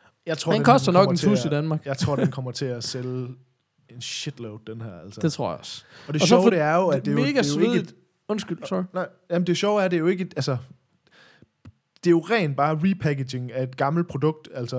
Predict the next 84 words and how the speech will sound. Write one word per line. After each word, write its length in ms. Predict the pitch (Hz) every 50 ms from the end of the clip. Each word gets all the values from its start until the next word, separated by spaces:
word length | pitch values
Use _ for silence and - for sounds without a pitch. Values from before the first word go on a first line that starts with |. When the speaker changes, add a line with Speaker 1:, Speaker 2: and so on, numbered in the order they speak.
| 113 -
Speaker 1:
og, 200 | 135 131 127 131 -
og, 120 | 151 139 131 127 -
og 140 | 165 143 131
det 100 | 147 139
sjove, 220 | - 175 180 196
det 100 | 180 170
er, 100 | 160 165
for 140 | 165 - 160
eksempel, 220 | - 170 160 151 156
nu 60 | 160
har 120 | 170 151
jeg, 80 | 143 135
det 60 | 147
har 40 | 147
vi 60 | 143
også 100 | 139 139
snakket 120 | - 147 139
om 60 | 131
før, 100 | 131 156
jeg 120 | 143 143 143
har 80 | 151
jo 60 | 139 135
også 200 | 135 131 139 139
den 80 | 135
der 80 | 135 123
Nintendo 760 | 123 117 113 113 110 - 123 120 117 117 113 110 104 104 104
tre 220 | 104 - - 120
D 220 | 120 123 113 139 139
S, 80 | -
for 120 | - - 104
eksempel, 380 | 104 - 131 117 104 95 98
som 100 | - 110
er 40 | 107
den 180 | 104 110 107 104
der 140 | 101 101 98
håndholdte. 520 | 131 135 147 139 131 117 110 98 104 98 - _ - - - - - - - _ _ _ _
Og 120 | 147 - -
der 100 | 190 170
kan 120 | - 151
man 120 | 143 127
jo 80 | 131 127
købe 340 | 131 - 202 214 226 220 139
alle 160 | 127 131 131
de 80 | 131 127
der 140 | 131 123
gamle 380 | 117 - 117 117 123 131 131 123
Nintendo-spil 680 | 120 120 113 - - 131 135 135 127 131 - 120 117 117
til 220 | - - 127 120
os. 300 | 127 135 143 - - - - -
Altså, 160 | 135 - 135
så 100 | 131 - 135
det 80 | 151
vil 60 | 156 139
sige, 220 | 170 165 160 147 - - - - _ -
de 80 | 143 151
har 80 | 165
dem 100 | 143 151
jo 60 | 151 156
allerede 320 | 170 190 190 180 185 185 185
liggende, 320 | 196 220 220 220 120 113
alt 240 | - 147 151 147 139
sammen 320 | - 151 139 135 127 127 123
emuleret 540 | 143 143 143 151 170 175 156 131 123 120 117
til 80 | - 147
alle 180 | 156 156 160
mulige 260 | 165 151 151 151 143
ting 200 | 131 - 170 147 123
og 60 | 113
sager, 240 | - 131 135 139 139
så 100 | - 143
jeg 80 | 127 117
er 60 | 139
ret 120 | 160 -
sikker 180 | - 202 175 156
på, 100 | 131 165
at 80 | 156 165
det 80 | 180
her, 200 | 175 165 127 110
det 140 | - - 143 -
eneste, 300 | 196 202 226 220 - 143
de 140 | 120 123 123
har 80 | 127 123
gjort 320 | - 180 175 143 123 131
her, 180 | 156 139 123